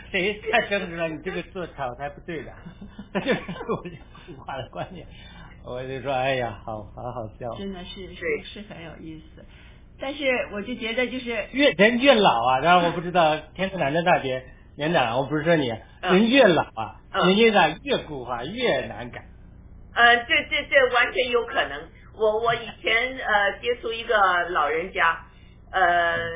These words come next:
Speaker 3: 我们一起去喝茶哈，就和他的女儿啊，我，呃，那时孩子还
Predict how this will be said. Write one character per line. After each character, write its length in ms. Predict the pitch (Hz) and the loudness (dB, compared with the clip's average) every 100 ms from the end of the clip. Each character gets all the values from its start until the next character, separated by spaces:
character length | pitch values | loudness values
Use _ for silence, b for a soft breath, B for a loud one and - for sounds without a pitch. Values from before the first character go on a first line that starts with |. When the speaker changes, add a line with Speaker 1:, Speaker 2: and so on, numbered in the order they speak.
| 170 175 175 | -10 -12 -8
Speaker 3:
我 140 | 180 | -6
们 100 | 175 196 | -4 -6
一 140 | 233 | -10
起 240 | - 180 170 | -8 -8 -8
去 400 | 220 185 165 143 | -4 -2 0 -4
喝 240 | - 240 | 0 2
茶 340 | 254 160 151 180 | 2 6 6 6
哈， 500 | 175 151 147 147 - | 4 4 2 0 -8
就 100 | 175 | -8
和 240 | 170 165 156 | -6 -2 -4
他 240 | - 175 | 0 0
的 160 | 175 170 | 0 -4
女 300 | 160 139 131 | -4 -8 -2
儿 200 | 135 147 | 2 2
啊， 540 | 156 156 151 147 143 B B - | 4 4 4 4 0 B B 0
我， 120 | 160 | 2
呃， 240 | 160 165 170 | 2 -2 -2
那 160 | 190 175 | -2 -6
时 280 | - 170 170 | -6 0 2
孩 260 | - 160 180 | 2 0 0
子 60 | 185 | 0
还 220 | 190 | -2